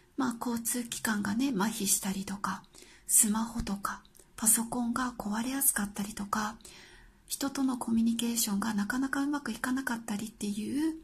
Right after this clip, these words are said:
ネガティブな部分もあるんですけれども、こういうね、復縁っていうのはとてもポジティブなことがあるので、私は復縁、あ、復縁じゃない、水星逆行大好きです。そして、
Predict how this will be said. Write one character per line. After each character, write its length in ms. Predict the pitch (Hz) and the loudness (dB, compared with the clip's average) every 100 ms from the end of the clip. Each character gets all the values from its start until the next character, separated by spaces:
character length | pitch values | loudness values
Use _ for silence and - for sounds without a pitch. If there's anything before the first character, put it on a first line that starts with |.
| - - - - _ | -14 -18 -20 -20 _
ネ 140 | 277 320 | 2 4
ガ 140 | 330 | 4
テ 140 | 311 262 | 0 -2
ィ 60 | |
ブ 120 | 240 | 0
な 140 | 208 202 | 0 0
部 160 | 233 | -2
分 320 | 247 233 220 226 | -2 0 0 4
も 240 | 302 330 - - - - - | 4 2 -4 -20 -20 -20 -8
あ 140 | - 247 | -2 0
る 120 | 233 | 2
ん 80 | 202 | 2
で 100 | 202 | 2
す 120 | - | 2
け 120 | 196 | 0
れ 100 | 196 | -2
ど 140 | 185 | -2
も、 320 | 185 240 269 262 - - - - - | 0 2 2 0 -8 -20 -20 -20 -10
こ 100 | - | -2
う 60 | 233 | 0
い 100 | 233 | 2
う 80 | 226 | 4
ね、 220 | 269 285 | 2 0
復 340 | - - 254 | -6 -6 0
縁 200 | 269 285 | 4 4
っ 20 | 294 | 2
て 160 | - | 2
い 160 | 269 277 | 2 4
う 60 | |
の 160 | 240 214 | 4 2
は 200 | 240 247 - - - - | 0 -2 -8 -16 -18 -12
と 120 | - | -8
て 160 | 214 269 | -2 2
も 140 | 285 | 2
ポ 160 | 285 311 | 2 2
ジ 160 | 302 277 | 2 2
テ 80 | |
ィ 60 | 226 | 0
ブ 80 | 226 | 0
な 120 | 208 | -2
こ 140 | - | -4
と 100 | - | -6
が 280 | 214 208 - - | -4 -2 -4 0
あ 100 | 233 | 2
る 120 | 240 | 2
の 160 | 214 | 0
で、 140 | 196 190 - - - - - - - | -2 -4 -12 -20 -18 -18 -16 -18 -12
私 400 | - - 226 247 | -8 -2 0 0
は 80 | 254 | 0
復 340 | 233 - - 247 | -4 -4 -2 0
縁、 200 | 247 - | 0 2
あ、 120 | 202 | 2
復 240 | 202 - 226 | 2 0 -4
縁 120 | 214 | 0
じ 100 | 220 | 2
ゃ 40 | |
な 140 | 202 202 | 2 2
い、 100 | 226 - - - - - | 0 -4 -6 -4 -6 -6
水 240 | - 254 | -2 2
星 280 | 240 - 220 | 4 4 2
逆 280 | 208 233 233 | 2 -2 0
行 200 | 240 226 | 0 0
大 260 | - 220 269 | 0 0 2
好 180 | 302 - | 2 4
き 120 | 214 | 2
で 160 | 196 196 | 2 6
す。 200 | - - - - - - - - - | 4 4 -14 -20 -20 -20 -20 -18 -16
そ 160 | - 285 | -8 2
し 180 | 277 - | 4 4
て、 360 | 302 311 269 | 6 4 4